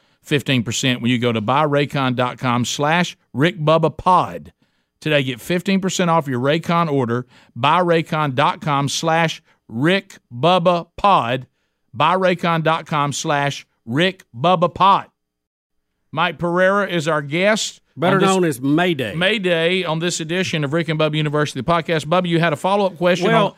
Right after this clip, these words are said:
Speaker 1: on, on replay.
Speaker 2: I did, and I hope Mike doesn't fall asleep on an airplane and wake up screaming Mayday. He could cause some issues there.
Speaker 1: <laughs>
Speaker 2: Uh, but, <laughs>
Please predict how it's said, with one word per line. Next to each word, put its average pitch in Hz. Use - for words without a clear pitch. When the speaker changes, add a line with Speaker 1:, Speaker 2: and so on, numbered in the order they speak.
Speaker 1:
on, 165
on 160
replay. 156
Speaker 2:
I 160
did, 185
and 151
I 147
hope 220
Mike 160
doesn't 127
fall 147
asleep 143
on 131
an 123
airplane 120
and 110
wake 123
up 127
screaming 120
Mayday. 101
He 160
could -
cause 160
some -
issues -
there. 240
Speaker 1:
<laughs> 294
Speaker 2:
Uh, 135
but, 156
<laughs> 190